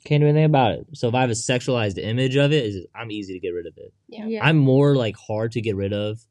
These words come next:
Speaker 1: stuff that's made or, like, bought with, like, emotion.
Speaker 2: Mm-hmm.
Speaker 1: I still have shit from J R that I need to throw out 'cause she made
Speaker 2: Mm.
Speaker 1: me something from The Office that Jim gave Pam.
Speaker 2: Mm-hmm.
Speaker 1: It was, like, that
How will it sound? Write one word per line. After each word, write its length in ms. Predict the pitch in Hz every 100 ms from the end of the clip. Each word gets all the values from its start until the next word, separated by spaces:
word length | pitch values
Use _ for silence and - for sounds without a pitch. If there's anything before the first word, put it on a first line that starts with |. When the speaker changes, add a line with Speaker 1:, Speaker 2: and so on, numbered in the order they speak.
| _ _ _
Speaker 1:
stuff 360 | - - 117 107 -
that's 300 | 101 90 -
made 640 | 92 92 87 73 67 - - -
or, 80 | 107
like, 220 | 104 92
bought 260 | 95 101 92
with, 180 | 92 92
like, 180 | 90 -
emotion. 500 | 98 87 87 - - _ _ _ 277
Speaker 2:
Mm-hmm. 140 | 220
Speaker 1:
I 140 | 117 311
still 200 | - 123
have 420 | 127 120 110 98 - _ -
shit 300 | - 139 135
from 160 | 117
J 240 | 104 123 113
R 300 | 104 143 123
that 180 | 101 95
I 60 |
need 140 | 107 101
to 100 | 90
throw 260 | 107 92
out 300 | 101 95 80 _ -
'cause 120 | 113
she 140 | 117
made 220 | 147 135 113
Speaker 2:
Mm. 40 |
Speaker 1:
me 100 | 110
something 360 | 113 110 110 101
from 200 | 104 92
The 60 |
Office 600 | - 90 101 - 127 123
that 300 | - 98 90 - _ -
Jim 300 | 107 113 113
gave 320 | 110 101 95 -
Pam. 540 | 113 123 98 78 82
Speaker 2:
Mm-hmm. 440 | 262 277 240 214 226 _
Speaker 1:
It 100 | 113
was, 100 | 113
like, 180 | 110 98
that 300 | 104 92 90